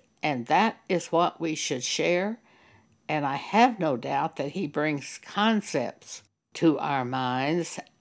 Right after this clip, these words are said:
for us to share. I never try to share anything. I share that which God brings to my mind at the moment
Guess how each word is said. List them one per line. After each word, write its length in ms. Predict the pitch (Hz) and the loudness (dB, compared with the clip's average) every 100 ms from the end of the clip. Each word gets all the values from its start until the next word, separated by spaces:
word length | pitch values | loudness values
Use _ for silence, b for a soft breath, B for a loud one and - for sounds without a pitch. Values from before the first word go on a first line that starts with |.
| _ | _
for 240 | - 151 - | 0 0 2
us 440 | 143 147 - - - | 2 2 -2 -10 -6
to 160 | 156 | -4
share. 540 | 135 - 147 117 104 - b b b b b b _ _ _ _ _ _ - | -2 2 2 0 -6 -14 b b b b b b _ _ _ _ _ _ -2
I 160 | 151 143 | 0 2
never 640 | 139 185 233 240 262 254 - _ | 2 6 6 8 6 4 -4 _
try 560 | - - 202 208 226 | -4 4 6 8 6
to 160 | 240 226 | 4 2
share 520 | - - 185 180 - - | 2 2 4 2 0 -2
anything. 580 | 185 165 131 - 71 - - - _ _ _ _ _ _ _ _ _ _ _ _ - | 0 0 -2 -8 -12 -16 -20 -20 _ _ _ _ _ _ _ _ _ _ _ _ -2
I 200 | 143 127 | -2 -2
share 680 | - - 185 202 208 226 b b b - - | -2 2 4 6 4 0 b b b -6 2
that 480 | 156 175 214 - _ - | 4 4 2 -2 _ -6
which 360 | 165 151 - - | 0 0 0 0
God 560 | 170 175 175 190 170 | 2 4 2 0 -4
brings 600 | - 175 190 220 240 - - | -2 2 4 4 2 0 -4
to 160 | - | -4
my 300 | 139 156 208 | 0 2 4
mind 680 | 226 156 131 123 131 139 139 b b b _ _ _ _ | 4 2 0 -2 -4 -6 -10 b b b _ _ _ _
at 200 | - 156 | 0 0
the 60 | 143 | 0
moment 520 | 135 151 240 190 117 | 4 8 8 8 4